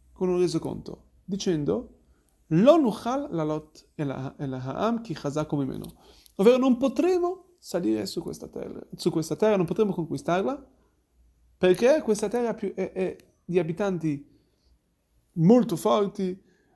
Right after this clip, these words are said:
la terra è una terra strana ed è difficile da conquistare. Anche se comunque Dio ha comandato loro di conquistarla, quindi sono andati in certo modo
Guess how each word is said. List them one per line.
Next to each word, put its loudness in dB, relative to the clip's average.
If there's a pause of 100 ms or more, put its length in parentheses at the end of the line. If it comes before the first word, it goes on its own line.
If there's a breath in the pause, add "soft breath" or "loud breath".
(120 soft breath)
la -10
terra 2
è 0
una -2
terra -8
strana -2 (400 soft breath)
ed -2
è 0
difficile -4
da -6
conquistare. -8 (880)
Anche 8
se 2
comunque 2
Dio -4 (100)
ha -8
comandato -2
loro -4
di -4
conquistarla, -8
quindi -8
sono -6
andati 2
in 2
certo -2
modo -4